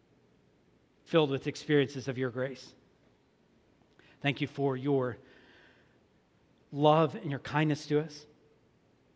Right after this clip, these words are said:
And whatever else is in our mind today, I pray your plan and your love would be the first and foremost.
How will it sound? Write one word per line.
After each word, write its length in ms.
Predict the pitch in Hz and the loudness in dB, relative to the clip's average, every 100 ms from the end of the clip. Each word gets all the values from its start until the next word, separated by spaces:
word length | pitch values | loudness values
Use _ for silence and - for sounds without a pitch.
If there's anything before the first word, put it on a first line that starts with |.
| _ _ - _ _ _ _ | _ _ -20 _ _ _ _
And 120 | 147 | -4
whatever 320 | 139 143 156 | 2 4 6
else 220 | 143 139 143 | 6 4 0
is 120 | 127 | -2
in 100 | 143 | 0
our 100 | 131 | 2
mind 340 | 131 135 135 | 2 0 0
today, 300 | 131 131 123 - - - _ _ _ _ _ _ _ _ | 0 2 0 -4 -20 -20 _ _ _ _ _ _ _ _
I 60 | 139 | -10
pray 200 | - 147 | -2 0
your 240 | 127 131 | 0 0
plan 560 | 131 - 135 131 127 139 - | -2 0 0 0 -2 -6 -6
and 100 | 131 | -4
your 180 | 127 | -2
love 240 | 127 123 120 | 0 0 -2
would 140 | 123 | -6
be 320 | 120 117 117 - _ _ _ _ _ _ 226 220 _ _ _ _ _ 139 | -6 -6 -6 -10 _ _ _ _ _ _ -20 -20 _ _ _ _ _ -12
the 100 | 131 | -8
first 480 | 127 - 160 143 - | -8 2 4 4 0
and 100 | 139 | -8
foremost. 500 | 123 123 117 - - | -8 -10 -12 -14 -20